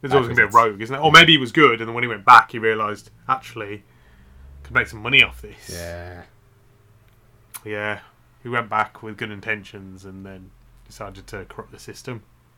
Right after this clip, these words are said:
Speaker 1: There's always one, isn't there?
Speaker 2: There's always one.
Speaker 1: Maybe we should work on a way to keep the martini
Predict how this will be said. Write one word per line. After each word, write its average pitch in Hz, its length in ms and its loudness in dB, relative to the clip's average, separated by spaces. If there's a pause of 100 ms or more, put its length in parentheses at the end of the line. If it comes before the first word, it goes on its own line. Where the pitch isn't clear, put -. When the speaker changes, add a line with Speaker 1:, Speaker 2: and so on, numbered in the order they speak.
(100)
Speaker 1:
There's - 120 -18
always 139 200 -12
one, 98 180 -20
isn't 101 220 -20
there? 101 100 -20
Speaker 2:
There's - 120 -18
always 92 240 -20
one. 90 260 -20 (680)
Speaker 1:
Maybe 160 180 0
we 190 180 -2
should 175 200 -6
work 151 320 -4
on 135 380 4 (1900)
a 120 100 -10
way 120 420 4
to - 140 -14
keep 139 320 -12
the 127 60 -14
martini 123 720 -10